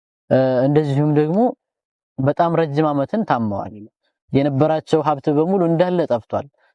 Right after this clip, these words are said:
ነገር ግን ሁሌም አመስጋኝ ነበሩ። በዚህም በመስጋናቸው የተነሳ አላሁ ስብሓነሁ ወተዓላ «ፈወጀድናሁ ሳቢረን ኒዕመል ዐብድ» ብሎ አልቋቸዋል።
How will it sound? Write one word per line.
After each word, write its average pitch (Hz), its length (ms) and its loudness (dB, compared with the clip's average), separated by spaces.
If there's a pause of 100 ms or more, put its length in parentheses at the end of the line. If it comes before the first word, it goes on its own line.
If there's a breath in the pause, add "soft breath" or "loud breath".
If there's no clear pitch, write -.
(160)
ነገር 127 260 2
ግን 190 200 -2
ሁሌም 226 380 2
አመስጋኝ 139 500 0
ነበሩ። 101 320 -4 (580)
በዚህም 123 260 2
በመስጋናቸው 143 520 0
የተነሳ 139 340 -2 (500 soft breath)
አላሁ 147 200 2
ስብሓነሁ 151 320 0
ወተዓላ 160 320 -2 (600)
«ፈወጀድናሁ 151 680 0
ሳቢረን 151 480 0
ኒዕመል 139 340 0
ዐብድ» 139 300 -2 (840)
ብሎ 139 220 2
አልቋቸዋል። 135 640 -2